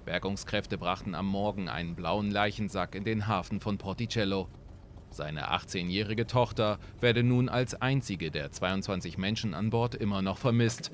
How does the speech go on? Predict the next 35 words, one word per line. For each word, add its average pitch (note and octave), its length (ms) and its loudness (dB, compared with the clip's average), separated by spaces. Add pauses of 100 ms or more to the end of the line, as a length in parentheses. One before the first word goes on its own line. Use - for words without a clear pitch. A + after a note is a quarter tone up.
(220)
sagte E2+ 560 0
eine F#2 240 0
mit G#2+ 140 0
der A2 60 2
Bergungsaktion G#2 920 0
vertraute G#2 460 -2
Person. G#2 520 0 (460)
Vier C3 320 0
Leichen A#2 480 2
waren F#2 280 0
schon A#2 180 -2
am A#2 120 2
Mittwoch A#2+ 400 2
von E2 280 -6
Rettungstauchern G#2 880 -2
aus F2+ 160 -6
der G2+ 120 -4
Yacht F#2 300 0
herausgeholt G#2+ 760 2 (280)
und A2 260 0
zur B2 160 0
Identifizierung A#2 1040 0
in A2+ 160 -2
Krankenhäuser G#2 640 0
gebracht G2 420 -2
worden. G#2 340 2 (400)
Der D2 260 0
neunundfünfzigjährige G2+ 1120 0
Lynch A#2 360 4
gilt A2+ 240 0
als A#2 220 -2
der C3+ 180 0
britische C3 640 2
Bill A#2+ 240 4
Gates. A#2 520 6